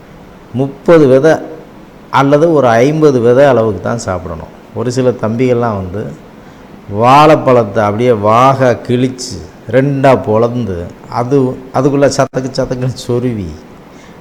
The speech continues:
அப்படியே சாப்பிடுவான். மயக்கம் வர்ற மாதிரி ஆயிடும், சரியா?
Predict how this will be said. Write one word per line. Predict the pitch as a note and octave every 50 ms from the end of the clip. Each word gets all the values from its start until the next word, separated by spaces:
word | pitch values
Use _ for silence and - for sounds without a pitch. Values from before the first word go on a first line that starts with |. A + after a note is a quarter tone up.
| - -
அப்படியே | - A2+ A2+ - C#3+ C#3+ C#3 C#3+ C3+ B2+ -
சாப்பிடுவான். | A#2+ G#2+ F#2+ F2 F#2 E2+ D#2 D#2 D2 - - - - - - - - - - - - - - -
மயக்கம் | G#2+ A2+ B2 C3+ C#3+ C3+ C#3+ C3+
வர்ற | A#2+ A2 A2 G#2+ G#2
மாதிரி | G#2+ A2 G#2+ G2+ F#2+
ஆயிடும், | F2+ F2 D#2+ D#2+ - - - -
சரியா? | - - - G#2+ A#2+ B2 B2+ A#2+ G2 D#2